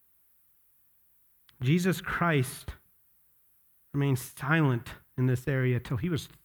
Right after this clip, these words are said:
thirty at least. Don't waste your youth pursuing the type of influence that the Bible expects you to have when you are older. Use this time to equip yourself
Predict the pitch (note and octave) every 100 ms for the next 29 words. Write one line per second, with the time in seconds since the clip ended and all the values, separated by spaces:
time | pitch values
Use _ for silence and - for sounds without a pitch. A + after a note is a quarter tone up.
0 | - C#3+ D3+ C3 G#2 _ _ _ _ _
1 | _ _ _ _ _ B2 B2+ C#3 C#3 A#2+
2 | - - _ _ _ _ _ _ _ -
3 | C3 D3+ F3 A3 E3 D3+ D#3+ E3+ - D#3
4 | D3 C#3 B2 D#3 A2+ G2+ - _ - _
5 | - D3+ - D#3+ D#3+ F3+ F3 D#3 - C#3+
6 | D3+ C#3+ D#3 D3+ D3+ C3+ B2 A#2+ A2+ -
7 | - - D3+ C#3 A2+ C#3+ E3+ D#3 C#3+ C3
8 | - _ - C#3+ - E3 D3+ - D#3+ C#3+
9 | A#2+ D3 C#3 C#3+ C3+ C3+ C3+ - D3 D3+
10 | D3+ B2 - - _ _ _ _ _ _
11 | _ _ _ B2+ C#3+ F3+ E3+ G3 F#3+ -
12 | - D3+ D3 D3 D#3+ D#3 - - - G3
13 | - D#3+ D3+ C3+ - C3+ C3 -